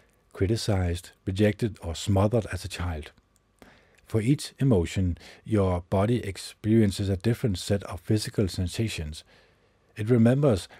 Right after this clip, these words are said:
which, uh, with, uh, stiffness, constrictions, and tensions, the pain and anger you felt when you were a child.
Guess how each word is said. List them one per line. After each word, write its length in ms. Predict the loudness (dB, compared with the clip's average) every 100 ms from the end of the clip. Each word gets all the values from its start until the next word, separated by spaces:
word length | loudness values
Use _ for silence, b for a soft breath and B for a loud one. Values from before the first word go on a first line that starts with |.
| -20 _
which, 440 | -2 -2 -4 -18 b b _
uh, 220 | -10 -8 0
with, 240 | -2 -2 b b -10
uh, 180 | -8 -8 -12 -18
stiffness, 600 | -6 -2 0 2 2 0 -14 _ -10
constrictions, 1400 | -6 -6 -8 -16 -4 -4 -4 -8 -2 0 0 0 0 -2 -8 -10
and 160 | -10 0
tensions, 540 | 0 2 0 -2 -4
the 100 | -12
pain 320 | 0 2 4
and 120 | 0
anger 300 | -2 0 0
you 120 | -2 -4
felt 360 | 0 0 -2 b _
when 140 | -2 -2
you 100 | -2
were 180 | -4
a 40 | -6
child. 400 | -6 -6 -8